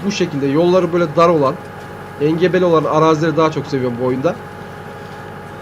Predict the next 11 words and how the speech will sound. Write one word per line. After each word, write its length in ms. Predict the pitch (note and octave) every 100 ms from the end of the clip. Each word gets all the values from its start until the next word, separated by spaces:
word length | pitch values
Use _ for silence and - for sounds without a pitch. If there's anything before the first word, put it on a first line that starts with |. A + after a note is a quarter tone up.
| - - - - - D#3
Onun 140 | F#3
için 240 | E3+ D#3
güzel 200 | D3+ F3
haritalarınız 540 | E3 D#3+ E3+ D#3+ D3+ C#3
varsa 360 | E3+ D3 D3
bana 180 | D3 D#3
yollayın 420 | D3+ E3 D#3+ C#3+
gençler 280 | C3 C3 C3
onları. 340 | B2 B2 B2+ E3 - - B2+
Değerlendirelim 680 | C#3+ D3+ D3+ D3 C#3+ D3+ C#3+
hepsini. 320 | B2 - C#3